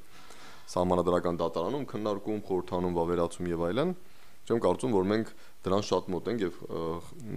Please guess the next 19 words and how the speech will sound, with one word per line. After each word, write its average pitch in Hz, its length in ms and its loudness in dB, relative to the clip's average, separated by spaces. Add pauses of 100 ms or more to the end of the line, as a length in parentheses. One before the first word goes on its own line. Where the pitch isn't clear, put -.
(140)
խնդիրը 95 400 -2
հիմա 98 200 2
ամիսների 90 460 2
մեջ 73 160 -6
է, 104 80 2
որ 90 160 4
այսինքն, 87 340 -6
չգիտեմ, 85 300 -4
մինչև 90 260 -2
աշուն 92 300 -2
մենք 87 180 -4
արդեն 90 240 -6
կունենանք 90 380 -4
ստորագրված 87 600 0 (240)
պայմանագիր։ 85 600 -2
Հիմա 120 160 4
ինչ 156 100 2
վերաբերում 127 460 6
է 160 40 6